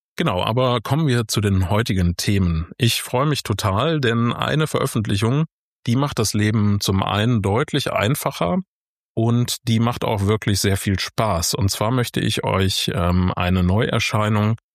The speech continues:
äh, zum Jahreswechsel eigentlich vorstellen. Und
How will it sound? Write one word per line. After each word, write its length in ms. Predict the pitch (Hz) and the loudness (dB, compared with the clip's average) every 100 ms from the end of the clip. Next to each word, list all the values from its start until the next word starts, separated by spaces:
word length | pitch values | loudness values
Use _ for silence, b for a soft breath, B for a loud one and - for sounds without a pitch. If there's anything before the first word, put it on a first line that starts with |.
| _ _ - | _ _ -2
äh, 180 | 95 92 | 0 0
zum 280 | - 98 92 | 2 2 2
Jahreswechsel 800 | 90 123 135 - 123 - 127 - | 0 0 -2 0 -2 0 -2 0
eigentlich 420 | 113 120 113 - | 0 0 -2 -4
vorstellen. 800 | - 113 - - 123 139 151 - | -2 -2 -2 -2 0 0 0 0
Und 400 | 104 98 98 | 0 0 0